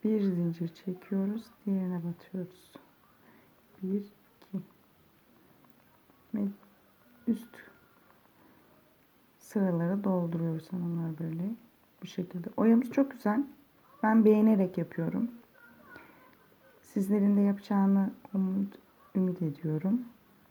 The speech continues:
Eğer oyun beğenirseniz beğeni tuşuna da basmanızı istiyorum. Bu şekilde son tarafımızı yapıyoruz.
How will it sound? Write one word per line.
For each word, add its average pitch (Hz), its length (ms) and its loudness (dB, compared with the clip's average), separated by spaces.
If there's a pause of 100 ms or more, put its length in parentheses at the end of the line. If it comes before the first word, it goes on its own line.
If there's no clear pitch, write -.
(880)
Eğer 180 300 -2 (120)
oyun 190 420 0
beğenirseniz 190 880 0 (1500)
beğeni 175 420 2
tuşuna 180 400 -6
da 175 140 -2
basmanızı 175 680 -4
istiyorum. 170 680 -2 (2250)
Bu 196 60 -8
şekilde 185 840 -2 (1300)
son 185 300 0
tarafımızı 165 680 -4
yapıyoruz. 196 540 -6